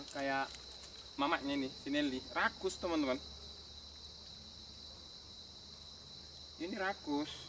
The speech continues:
Nah, pelan-pelan kok makannya. Jangan rakus sekali. Tuh, kera udah datang tuh di bawah tuh. Tuh, datang kera tuh. Kita kasih apa nih? Ini pisang tuh. Wih, ambil tuh. Wih, ku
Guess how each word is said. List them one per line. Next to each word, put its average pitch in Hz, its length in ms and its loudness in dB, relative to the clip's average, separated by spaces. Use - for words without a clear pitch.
Nah, 294 80 -2
pelan-pelan 226 480 4
kok 180 80 4
makannya. 175 480 4
Jangan 302 240 4
rakus - 160 -8
sekali. 151 320 2
Tuh, 156 80 0
kera 170 240 6
udah 165 160 4
datang 160 160 4
tuh 156 160 0
di 139 80 0
bawah 139 240 6
tuh. 113 80 -4
Tuh, 147 80 -2
datang 156 240 0
kera - 220 4
tuh. - 80 -2
Kita - 140 0
kasih 240 180 2
apa 196 160 0
nih? - 80 0
Ini - 880 -10
pisang 170 300 -2
tuh. 131 100 -8
Wih, 220 180 6
ambil 349 140 0
tuh. 180 180 0
Wih, 196 240 12
ku 190 100 0